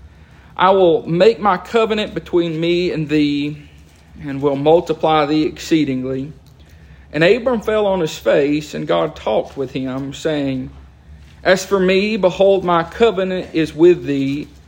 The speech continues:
and thou shalt be a father of many nations. Neither shall thy name any more be called Abram, but thy name shall be Abraham.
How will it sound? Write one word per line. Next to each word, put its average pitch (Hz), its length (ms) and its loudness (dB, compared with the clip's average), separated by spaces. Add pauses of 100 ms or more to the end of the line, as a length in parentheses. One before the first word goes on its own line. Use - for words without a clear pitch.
(300)
and 160 160 0
thou 196 180 -2
shalt 175 260 0
be 185 80 4
a 170 80 6
father 208 500 -2
of 165 140 -6
many 170 260 -4
nations. - 760 -8 (440)
Neither 185 400 4
shall 156 260 0
thy 156 180 2
name 156 640 -2 (280)
any 175 280 0
more 170 340 4
be 151 160 0
called 151 460 2
Abram, 151 540 2 (500)
but 170 160 4
thy 185 140 4
name 208 360 -2
shall 190 300 2
be 175 260 -2
Abraham. 160 800 0